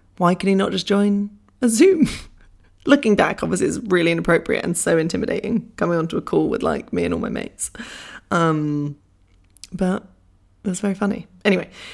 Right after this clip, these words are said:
so then he starts really kicking off over text. I text an apology, and he replies saying that I've humiliated him. And honestly, I feel so bad. So then I'm like, "I'm so sorry." And he's so rude, like, such a dick about it.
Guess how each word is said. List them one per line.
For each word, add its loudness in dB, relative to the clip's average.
so -2
then 4
he 4
starts -2
really 0
kicking -4
off -6
over -2
text. -6
I 4
text -2
an 0
apology, 0
and 0
he 2
replies 2
saying 2
that 0
I've 2
humiliated -2
him. -6
And 0
honestly, -2
I 2
feel -2
so 0
bad. 0
So -4
then 0
I'm 2
like, -4
"I'm -2
so -4
sorry." 0
And -6
he's -2
so 2
rude, 0
like, -2
such -6
a -6
dick -2
about -2
it. -2